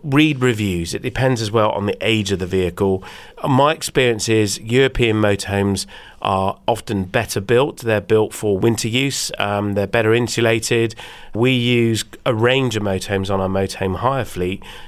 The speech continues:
and we've run Adria, Roller Team,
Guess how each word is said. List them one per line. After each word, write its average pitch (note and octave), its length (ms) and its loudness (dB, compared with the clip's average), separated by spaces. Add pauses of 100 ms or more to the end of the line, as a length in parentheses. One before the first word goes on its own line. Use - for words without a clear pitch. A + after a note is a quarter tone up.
and G2+ 180 0
we've G#2 200 2
run G2+ 300 2
Adria, G2+ 640 -2
Roller G2+ 380 0
Team, F#2+ 460 0